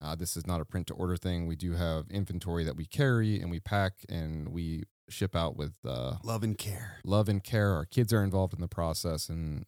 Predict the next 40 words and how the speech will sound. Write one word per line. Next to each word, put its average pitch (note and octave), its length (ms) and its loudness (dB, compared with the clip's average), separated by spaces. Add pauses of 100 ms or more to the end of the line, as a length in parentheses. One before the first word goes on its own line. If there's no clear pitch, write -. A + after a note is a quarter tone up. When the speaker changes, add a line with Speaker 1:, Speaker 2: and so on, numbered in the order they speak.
Speaker 1:
you'll D#2+ 120 -2
get D2 180 -6 (100)
hand-drawn, F#2 1300 2
uh, E2 200 -4 (100)
goodies, G2+ 460 4
which - 220 -2
is, D#2+ 320 -2 (160)
uh, D2+ 160 -2
super D#2 300 -2
fun. D#2+ 320 -2
So, C#2+ 340 -2 (560)
uh, D2 200 -2
please A2 240 -2
consider F#2+ 360 2
that F#2 260 4
if A2 180 -4
you G2 60 2
like F#2 180 2
the E2+ 80 -2
show. A#2 400 2 (100)
And F#2 180 2
then F2+ 140 0
also, G2 640 2 (680)
uh, E2 260 -2
an G2+ 140 0
online C3 340 4
review A#2+ 340 2
goes G#2+ 220 4
a G2 60 2
super A2 240 2
long F#2+ 200 4
way G#2 120 2
for - 200 -4
Speaker 2:
Oh, A#2 100 0
Speaker 1:
us. A2 60 2
Speaker 2:
yeah. F#2+ 160 0 (140)
Speaker 1:
So F#2 220 2
if E2+ 120 -4
you're F2+ 160 2
on E2+ 200 0